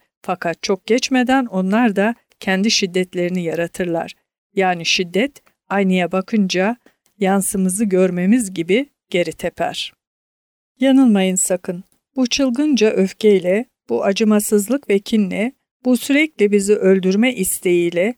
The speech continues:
gevşemekten korkan güçlü kasların bu sürekli gerginleşmesiyle insanlaşır onlar. İnsanlaşır, onları yük hayvanı yapmak isteyen sömürgeci sayesinde.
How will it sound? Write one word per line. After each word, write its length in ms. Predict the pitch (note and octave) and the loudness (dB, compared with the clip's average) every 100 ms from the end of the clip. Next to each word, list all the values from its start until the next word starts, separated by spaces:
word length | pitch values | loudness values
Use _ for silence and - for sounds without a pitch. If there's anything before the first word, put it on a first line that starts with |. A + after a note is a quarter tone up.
| _ _ _ | _ _ _
gevşemekten 840 | - F#3+ G#3 A#3+ A3 A3+ - D#4 D4+ | 2 2 2 0 0 0 -2 -4 -2
korkan 440 | G3+ G3 G3 F#3+ | -2 -2 -2 -2
güçlü 300 | F#3+ - A#3+ | -2 -4 -6
kasların 680 | - F#3+ - F3 E3 F3+ A#3+ _ _ - | -2 -4 -2 0 0 -2 -4 _ _ -2
bu 160 | A#3+ | 0
sürekli 500 | A#3 C4+ C#4+ C#4 A3 | 0 0 0 0 -2
gerginleşmesiyle 1200 | F#3 F#3 F#3 G3 G3 F#3+ - G3 G3 B3+ G3+ F#3 G#3+ | 0 0 0 0 0 0 0 -2 0 0 2 0 -2
insanlaşır 720 | F#3+ G3+ G3 F#3 F3+ F3+ C4 | -2 -2 -4 -4 -2 -2 -4
onlar. 480 | D#3+ D#3 D#3+ D3+ - _ _ _ _ _ _ G3+ | -6 -8 -8 -10 -12 _ _ _ _ _ _ -2
İnsanlaşır, 920 | G3 - F3+ E3+ F3 - G#3+ D#4 - _ - | 0 0 -2 -2 -2 0 0 -2 -6 _ -2
onları 360 | G3 F#3+ G3 | 2 4 4
yük 240 | A#3+ C4+ A3 | 4 4 0
hayvanı 360 | F#3+ F3+ F3 | -2 -2 -2
yapmak 440 | F3 F3+ G#3+ A#3+ G#3 | -2 -2 -2 -2 -2
isteyen 400 | - F#3 E3+ E3+ | -4 -2 -4 -4
sömürgeci 600 | - F3+ F3+ D#3 D#3 - | -4 -2 -2 -4 -4 -6
sayesinde. 800 | - D3+ D3+ D#3 - E3 D#3+ | -4 -2 0 0 -4 -6 -8